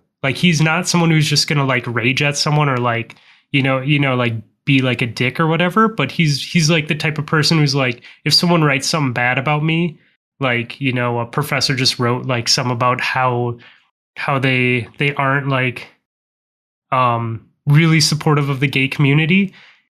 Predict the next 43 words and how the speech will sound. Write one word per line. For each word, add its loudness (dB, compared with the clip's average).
like, -2
this -2
professor 0
at, -2
at -2
one, 0
some 0
prestigious -2
university 0
or 0
something. 0
He's 2
like, 0
"I'm 0
gonna 4
sit 0
down 2
and 0
talk -4
with -4
her 0
next -4
week, -2
like, -2
about -2
it -8
and -2
explain, 0
like, -4
hear 0
her 2
side 0
of -2
view 4
and 2
then 0
explain -2
to -2
her -2
who -4
I 0
actually -4
am." -8